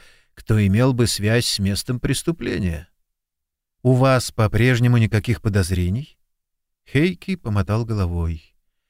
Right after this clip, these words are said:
Микаэль Ингмарссон поздно поужинал в отеле и поднимался в номер, слегка осоловевший от вина, когда вдруг обнаружил, что оставил свой портфель в машине.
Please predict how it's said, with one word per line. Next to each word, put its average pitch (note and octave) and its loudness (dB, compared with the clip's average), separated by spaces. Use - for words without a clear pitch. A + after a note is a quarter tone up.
Микаэль A#2 2
Ингмарссон A2+ -2
поздно B2 0
поужинал A2+ 2
в F#2 -2
отеле F#2+ -4
и F#2+ -4
поднимался A#2 2
в C3 -4
номер, A#2 2
слегка B2 0
осоловевший A#2 -4
от A#2+ -10
вина, A#2 0
когда F#2 -4
вдруг A#2+ -4
обнаружил, G2+ -2
что - 0
оставил B2 2
свой C#3+ -2
портфель D#3 -2
в G2+ -6
машине. E2+ -2